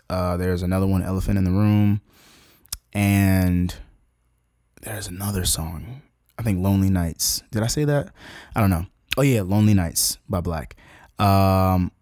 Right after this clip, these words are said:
that, so that's, like, four songs that I like out of the six. It's a pretty solid E P. I always suggest you guys go check it out. Black's my guy. He's a really great writer, and, um, his features are amazing. So I'm really excited for his next album,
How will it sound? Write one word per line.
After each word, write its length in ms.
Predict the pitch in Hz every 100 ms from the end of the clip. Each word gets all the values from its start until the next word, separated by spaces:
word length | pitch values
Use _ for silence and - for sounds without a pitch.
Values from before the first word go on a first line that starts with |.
| _
that, 160 | 92 98
so 120 | -
that's, 220 | 120 - -
like, 160 | 90
four 240 | - 90 90
songs 460 | 90 92 92 92
that 100 | 90
I 20 |
like 300 | 90 85 85
out 100 | 90
of 60 | 87
the 80 | 85
six. 380 | - 90 - - - - _
It's 100 | -
a 20 |
pretty 200 | - 135
solid 340 | 123 117 107 85
E 140 | 95
P. 360 | - 98 95 87
I 100 | 90
always 200 | 95 95
suggest 300 | 98 92 101
you 40 |
guys 200 | 95 87
go 100 | 87
check 220 | - 87
it 80 | 87
out. 280 | 87 85 - _ _ _ _
Black's 300 | 104 107 104
my 120 | 101 85
guy. 440 | 85 85 85 82
He's 240 | 101 98
a 40 | 87
really 280 | 87 90 90
great 180 | 92
writer, 500 | 85 90 90 90 87 95 - - - -
and, 420 | 98 92 90 90
um, 220 | 92 104
his 140 | 113 -
features 460 | 120 123 90 85 -
are 340 | 92 87 80 78 - _ _ _ -
amazing. 480 | 95 165 156 - - _ _ _ _ _
So 380 | - - 110 98
I'm 180 | 92 139
really 120 | 135
excited 300 | 117 110 104
for 80 | 98
his 140 | 95 95
next 180 | 90
album, 480 | 69 87 90 85 85